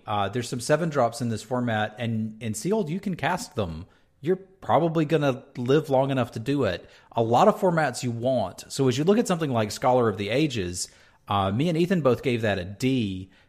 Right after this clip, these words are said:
Uh, Ben rated it a B, and a lot of, I got wrecked by Scholar of the Ages and ignored them until I got a little later in the format, and then it was like, "Let's try putting some seven drops in here." And turns out they're pretty good, and you're probably gonna survive long enough to cast them. So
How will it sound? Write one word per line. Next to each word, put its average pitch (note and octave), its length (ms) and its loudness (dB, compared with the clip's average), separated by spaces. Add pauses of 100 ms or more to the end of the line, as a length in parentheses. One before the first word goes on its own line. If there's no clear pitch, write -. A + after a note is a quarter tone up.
(160)
Uh, F#2+ 200 2
Ben B2+ 340 0
rated B2 300 2
it G2+ 140 -2
a - 20 -2
B, G2+ 560 0
and A2 100 -8
a A2 60 0
lot A2 220 6
of, C3 160 4
I A#2+ 140 4
got G2 300 4
wrecked A2+ 360 0
by F#2 140 -2
Scholar F#2 380 -2
of F2 100 -6
the F#2+ 120 -4
Ages F#2 400 -6
and A2+ 160 -4
ignored A2 500 0
them F2+ 300 -2 (300)
until B2 340 2
I A#2 80 6
got A#2+ 180 6
a A#2+ 40 6
little A2+ 240 4
later G#2+ 260 6
in G2 60 2
the G2 80 -2
format, D3+ 420 4
and B2+ 80 -6
then A#2 80 -2
it A2+ 60 2
was G#2 160 -2
like, G2+ 180 2
"Let's D3 140 -2
try C4 160 -2
putting A#3+ 220 2
some C#3+ 140 -6
seven A3+ 300 2
drops F#2+ 340 -2
in F#2 120 -2
here." F2+ 340 -6 (320)
And A2 160 -6
turns G#3+ 240 2
out B3 160 8
they're A#3 100 4
pretty B3+ 360 2
good, B2 560 4 (100)
and B2+ 180 -2
you're C#3+ 120 -4
probably E3 380 4
gonna F#3 120 0
survive E3 420 2
long E3+ 160 4
enough E3+ 200 0
to D#3+ 80 -6
cast G3 340 0
them. F#2 160 -2
So G#2+ 280 0